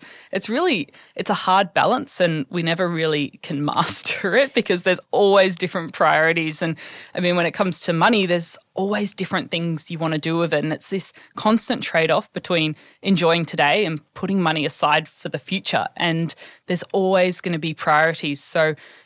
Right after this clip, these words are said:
you have to kind of figure out, well, what's it most important right now and how can I still provide for my future but also enjoy the moment? And it's very hard, and it's con-, a big source of tension for people because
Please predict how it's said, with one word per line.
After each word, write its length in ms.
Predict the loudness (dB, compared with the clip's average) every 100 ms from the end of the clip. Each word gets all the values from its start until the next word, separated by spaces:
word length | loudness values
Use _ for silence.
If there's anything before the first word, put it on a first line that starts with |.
| _
you 220 | -2 0
have 200 | 0 0
to 80 | -2
kind 180 | -2 -2
of 80 | -4
figure 220 | -4 0
out, 100 | 2
well, 140 | 2
what's 260 | 2 0 -2
it 140 | -8
most 400 | -2 0 0 -2
important 440 | -6 -4 -4 -4 -8 _ -10
right 320 | -2 0 0 -6 -12
now 420 | -4 0 2 2
and 120 | 0
how 260 | 0 2 2
can 200 | 0 0
I 280 | 0 0 -4 -20 _ -10
still 460 | -4 2 2 2
provide 540 | -2 -6 0 4 4 0
for 80 | -6
my 160 | -6 -6
future 460 | -8 -10 -6 -6
but 180 | -4 -6
also 400 | -6 -8 -8 -4
enjoy 340 | -4 -2 -4 -4
the 100 | -2
moment? 400 | -2 0 -2 -4
And 260 | -4 -6 -8 _ -16
it's 220 | -14 -8
very 360 | 0 4 4 4
hard, 400 | 4 6 6 2 _ _ -20 -8
and 420 | 2 4 4 2 -2
it's 260 | -4 -4
con-, 240 | 0 2 2 -4 _
a 60 | -2
big 360 | 0 -2 -4 -8
source 340 | -2 -2 -2
of 100 | -8
tension 480 | -4 -2 0 -2 -4
for 100 | -4
people 400 | -4 -4 -4 -6
because 520 | -8 -6 -4 -4 -10